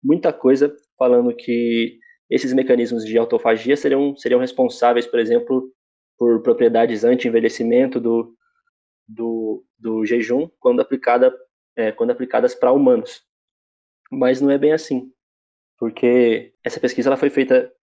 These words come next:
num ambiente muito controlado. Então você tem uma, uma cultura de células, essas células elas são isoladas, elas não pertencem a, a nenhum organismo maior, e você expõe elas a uma situ-, a uma situação extremamente controlada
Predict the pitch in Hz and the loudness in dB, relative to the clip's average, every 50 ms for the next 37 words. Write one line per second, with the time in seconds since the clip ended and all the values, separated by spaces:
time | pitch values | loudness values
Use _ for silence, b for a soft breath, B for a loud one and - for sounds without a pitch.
0 | _ - 120 120 117 117 113 117 117 - - - 120 117 113 107 110 123 123 - | _ -2 0 2 2 2 2 0 -2 -4 -8 -6 -4 -4 -4 -4 -6 -6 -8 -4
1 | - 131 127 - 135 131 123 127 139 147 151 156 156 - _ _ _ _ _ _ | -4 -4 0 2 2 4 4 4 2 2 0 -4 -6 -8 _ _ _ _ _ _
2 | _ - - - 135 131 139 135 156 147 - 143 143 143 143 139 139 135 - - | _ -8 -2 0 2 2 2 0 0 0 2 2 4 4 4 2 2 0 -2 -2
3 | 127 127 127 127 123 120 120 117 - 131 123 - 127 123 123 113 - - 127 123 | -2 0 0 2 2 0 0 -2 -4 -6 -4 -2 -2 -2 -2 -4 -2 0 2 2
4 | 139 156 151 139 117 117 113 - - 120 - - 117 117 117 117 120 117 117 - | 4 4 2 2 0 -2 -4 -4 -6 -4 -2 0 2 2 2 2 0 -2 -2 -2
5 | - 120 120 113 117 - - _ _ _ _ _ _ _ 117 110 120 117 117 117 | 0 0 2 0 0 -4 -12 _ _ _ _ _ _ _ -2 0 2 4 4 4
6 | 117 135 135 120 113 117 110 113 110 117 113 - 120 117 113 - 113 120 127 - | 4 2 2 0 0 0 -2 -4 -6 -10 -8 -6 -4 -6 -4 -2 -2 -2 -2 0
7 | - 117 117 117 117 - _ - - - 113 113 113 117 120 123 117 113 - - | 0 0 0 -2 -4 -8 _ -4 -2 -2 -2 -2 0 0 0 0 -2 -4 -6 -6
8 | 120 117 113 113 117 117 117 113 117 117 123 123 120 123 139 139 - _ _ _ | -4 -2 0 0 0 -2 -4 -4 -2 0 2 4 4 2 0 -2 -6 _ _ _
9 | - 113 117 117 - - 123 127 127 127 - - 127 131 127 120 123 127 131 135 | -6 -4 -4 -4 -2 -2 0 0 0 -2 -2 0 0 2 2 4 4 4 2 2
10 | - 131 - 131 131 131 - - - 131 - - - - - - - - 135 131 | 2 0 0 -2 -2 -4 -6 -8 -10 -10 -10 -12 -10 -10 -10 -10 -4 -2 -2 -2
11 | - - 135 131 - - 135 135 143 139 135 139 139 - - - - - 139 135 | -2 -4 -8 -6 -4 -2 0 0 0 0 0 -2 -4 -6 -10 -10 -8 -8 -6 -2
12 | - 151 139 127 127 127 139 143 147 - | 0 0 2 2 2 2 2 2 0 -2